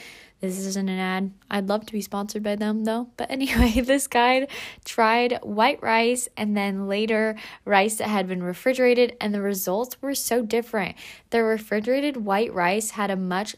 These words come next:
lower raise in blood glucose. And I have a study in the show notes on that as well. It's pretty incredible.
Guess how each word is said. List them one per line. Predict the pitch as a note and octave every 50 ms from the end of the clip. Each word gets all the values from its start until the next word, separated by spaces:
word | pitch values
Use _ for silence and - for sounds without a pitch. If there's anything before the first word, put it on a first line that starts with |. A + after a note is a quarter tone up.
| _ -
lower | - F#3+ F#3 F3 F3 F3 E3+ E3+
raise | E3+ G#3+ B3 C4 B3 B3+ B3 B3
in | - - F3+ F#3+
blood | F#3 F3+ E3+ F3 -
glucose. | - - - - - - - - - - _ - - - - - - - _ -
And | G3+ G#3 G3+ G3 G3 F#3+ -
I | - G3+
have | G#3 G3
a | G#3
study | - - G#3 G3 G3+
in | F#3+ F#3
the | F#3
show | F#3 - - F3+
notes | F3+ F#3 E3+ E3+ -
on | - - F3 F3
that | F3 E3+ E3+ -
as | - F3+ F3 -
well. | - E3+ E3 E3 E3 E3 - -
It's | - F#3 F3 F3 - - - - _
pretty | - - G#3+ G3
incredible. | F#3 F3 E3 D3+ - - - - F3+ E3+